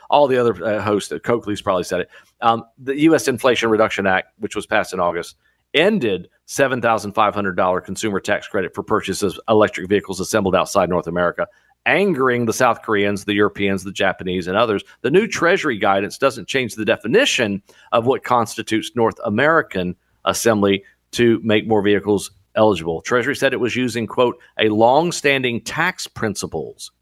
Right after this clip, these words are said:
end quote, to determine consumer leasing could qualify for the credit. So did you kinda catch that? So there you go. You can do it. Not supposed to be able to do it, but Treasury says you can, so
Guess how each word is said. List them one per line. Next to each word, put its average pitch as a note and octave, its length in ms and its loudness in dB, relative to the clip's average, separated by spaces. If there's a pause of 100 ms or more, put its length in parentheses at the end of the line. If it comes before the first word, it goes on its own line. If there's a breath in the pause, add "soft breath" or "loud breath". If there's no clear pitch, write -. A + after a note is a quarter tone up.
end G#2+ 280 2
quote, F#2 380 0 (320 loud breath)
to D#3+ 140 2
determine C3 460 -2
consumer A#2 460 0
leasing G#2 760 2 (260 soft breath)
could A#2+ 180 -2
qualify F#2 600 2
for E2 100 -10
the E2 60 -6
credit. - 320 -8 (840)
So - 160 -2
did G3 100 -2
you G3+ 60 -12
kinda F#3+ 220 0
catch B3 280 -2
that? - 360 -2 (1040)
So G2 400 4 (340)
there G#2 160 2
you D#3+ 120 0
go. G#3 260 0 (200)
You A#2 120 -4
can C3+ 140 -6
do B3+ 180 4
it. G#3+ 240 2
Not E3+ 160 2
supposed D#4 320 0
to - 80 -12
be B3 60 2
able B3 100 6
to A3+ 60 -10
do B3 140 4
it, A#3 60 4
but G#3 120 -4
Treasury A#3+ 360 0
says G3+ 220 -2
you E3+ 60 -10
can, E3 340 -2
so A#2 580 0